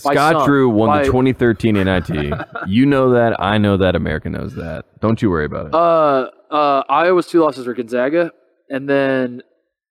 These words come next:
Speaker 1: Minnesota at the barn in overtime, which,
Speaker 2: Mm.
Speaker 1: uh, I would argue are the two best teams in college basketball we maybe have ever seen,
Speaker 2: Can,
Speaker 1: ever, is
Speaker 2: can
Speaker 1: Minnesota at the barn <laughs> and Gonzaga.
Speaker 2: Can we say this? Uh, Luka Garza,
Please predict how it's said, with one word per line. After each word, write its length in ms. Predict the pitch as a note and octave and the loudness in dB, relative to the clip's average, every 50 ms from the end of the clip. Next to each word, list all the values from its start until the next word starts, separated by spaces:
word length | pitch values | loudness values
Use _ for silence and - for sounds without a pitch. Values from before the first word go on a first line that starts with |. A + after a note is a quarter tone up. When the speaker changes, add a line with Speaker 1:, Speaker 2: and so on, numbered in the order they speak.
| _ C#3 | _ -6
Speaker 1:
Minnesota 400 | C#3+ C#3+ C#3 - - C3+ B2 A#2+ | -6 -6 -4 -4 -2 -2 -2 -2
at 60 | A2+ | -6
the 80 | - A2+ | -8 -10
barn 360 | A2+ A2+ A2 G#2+ G#2+ G#2+ G#2+ _ | -10 -10 -8 -8 -10 -12 -14 _
in 120 | C3 C3 | -8 -6
overtime, 480 | B2+ A#2+ G#2+ G#2 - - G2 F#2 F#2 G2 G#2 | -6 -6 -6 -8 -14 -14 -18 -20 -20 -18 _
which, 160 | B2 B2+ G2+ G2+ | -6 -4 -2 -2
Speaker 2:
Mm. 400 | G2 F#2 F2 D#2+ D#2+ C#3 C3+ C3 | -2 -2 -2 -4 -2 -2 -2 -2
Speaker 1:
uh, 20 | B2+ - | -4 -2
I 160 | C#3 C#3+ D#3+ | -2 0 2
would 160 | F3 F3 E3 | 2 2 2
argue 320 | D#3 D3 D3 C3+ C#3 C3+ C3 | 2 2 0 0 0 0 0
are 140 | B2+ B2 A#2+ | 0 -2 -4
the 80 | A#2+ | -6
two 320 | A2+ - - C#3 C3+ C3 B2+ | -10 -6 -4 -2 -2 -2 -2
best 320 | A#2 - B2 A#2+ - - | -2 -4 -4 -6 -6 -8
teams 240 | - B2+ A#2 A2 G#2+ | -14 -16 -16 -16 -18
in 60 | G#2+ - | -18 -16
college 220 | A2 G#2+ G2+ F#2+ _ | -16 -16 -16 -16 _
basketball 400 | G#2+ G2+ G2 - - G2+ - - B2 | -16 -16 -16 -16 -18 -20 -20 -10 -6
we 80 | C3+ C#3 | -6 -4
maybe 520 | C#3 D3 D#3+ D#3+ D3+ C#3+ B2+ C3+ B2+ A#2 | -2 0 2 4 4 2 2 0 -2 -4
have 140 | A#2+ B2 - - | -4 -8 -10 -8
ever 220 | C3+ B2 A#2 A2+ | -10 -8 -8 -10
seen, 260 | G#2+ - - G2+ F#2 _ _ _ | -12 -14 -20 -20 -20 _ _ _
Speaker 2:
Can, 100 | C#3 C3+ B2 | -6 -6 -6
Speaker 1:
ever, 280 | G#2 F#2+ F#2+ - - _ _ | -6 -8 -14 -20 -20 _ _
is 80 | - C3 | -4 -2
Speaker 2:
can 80 | A#2 A#2 G#2+ | -2 -2 0
Speaker 1:
Minnesota 460 | D#3+ E3+ - G3 - - A#3 - - A#3 | -2 -4 -4 -6 -4 -2 -2 0 0 0
at 80 | A3+ - | -2 0
the 120 | - G#3+ | -2 -6
barn 460 | G#3+ D3 - A#3+ G3+ E3 G#3+ A3 F3+ - _ | -6 -4 -2 -2 -2 -2 -4 -8 -10 -12 _
<laughs> 100 | _ _ | _ _
and 100 | - B2+ | -20 -10
Gonzaga. 520 | - F3 - - - G#2+ C3+ - - - - | -10 -8 -8 -8 -8 -10 -10 -10 -12 -18 -6
Speaker 2:
Can 160 | - C#3 A#2 | -2 -2 0
we 100 | A#2 B2+ | 2 2
say 280 | A#2+ - - C3 A#2+ A#2+ | 0 0 0 2 2 4
this? 480 | A2 G#2 G2 F#2 F2 E2 - - - - - | 4 4 2 2 2 0 -2 -6 -12 -10 -4
Uh, 380 | C#2+ E2+ E2 E2 D#2+ D#2+ D#2 - - | -2 0 0 0 0 0 -2 -2 -2
Luka 300 | F#2+ A#2 B2+ A#2 B2+ G#2+ | 0 0 0 0 -2 -2
Garza, 640 | F2 F#2+ F2 E2+ E2+ E2 E2 D#2 D2+ D2+ D2+ - | 0 2 2 2 0 0 -2 -2 -2 -2 -4 -6